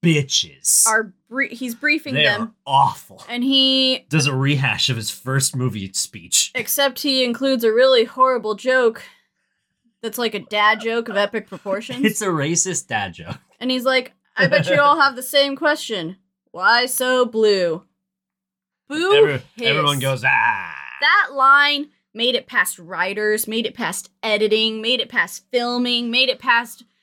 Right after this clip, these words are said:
Speaker 2: the editing of the movie, and
Speaker 1: Listen.
Speaker 2: still was in it.
Speaker 1: Listen, I'll be honest. If I was an editor on this movie and I saw it, my first reaction would be, "Oh, God, no." But you think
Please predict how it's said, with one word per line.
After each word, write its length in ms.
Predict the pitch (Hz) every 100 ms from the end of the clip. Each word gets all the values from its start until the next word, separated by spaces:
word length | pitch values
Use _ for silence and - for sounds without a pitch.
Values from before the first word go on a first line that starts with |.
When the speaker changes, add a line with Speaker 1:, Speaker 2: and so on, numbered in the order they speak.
| _ _ _
Speaker 2:
the 380 | 214 202 220 208 233
editing 360 | 233 233 233
of 120 | 226
the 80 | 185
movie, 540 | 190 208 254 247 285 -
and 80 | 170
Speaker 1:
Listen. 240 | 147 -
Speaker 2:
still 560 | - - - 254 262 254
was 240 | 233 - _
in 180 | 226 254
it. 100 | 202 -
Speaker 1:
Listen, 300 | 147 135 135
I'll 140 | 135
be 100 | 131
honest. 320 | 123 117 101 -
If 100 | 123
I 140 | 131
was 180 | 156 147
an 100 | 127
editor 320 | 110 120 123
on 140 | 131 131
this 180 | 135 135
movie 260 | 135 139
and 120 | 135 113
I 120 | 113
saw 360 | - 107 107 120
it, 180 | 135 - _ -
my 200 | 127 127
first 300 | 127 123 -
reaction 340 | 117 113 135
would 100 | 123
be, 240 | 110 120 120
"Oh, 200 | 131 120
God, 400 | - 110 120 104
no." 240 | 98 90
But 160 | 85 120
you 100 | 123
think 240 | 151 151